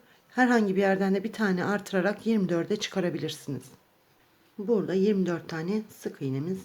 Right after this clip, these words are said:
oldu. Bir üst sıraya geçelim. Burada iki tane tek yapıyoruz. Bir tane eksiltiyoruz. İki tane tek. Bir tane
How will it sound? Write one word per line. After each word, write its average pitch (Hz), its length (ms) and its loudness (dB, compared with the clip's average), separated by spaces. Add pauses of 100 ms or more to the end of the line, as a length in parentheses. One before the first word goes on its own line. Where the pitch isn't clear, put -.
(240)
oldu. 180 500 -6 (920)
Bir 233 100 -2
üst 190 200 -4
sıraya 170 240 -4
geçelim. 160 500 -8 (1000)
Burada 208 460 0
iki - 120 -20
tane 208 340 0
tek 214 300 0
yapıyoruz. 175 600 -2
Bir 185 160 -4
tane 180 300 -2
eksiltiyoruz. 143 800 -8 (2250)
İki - 220 -16
tane 147 300 -8 (100)
tek. - 380 -10 (1300)
Bir 190 220 -6
tane 160 400 -6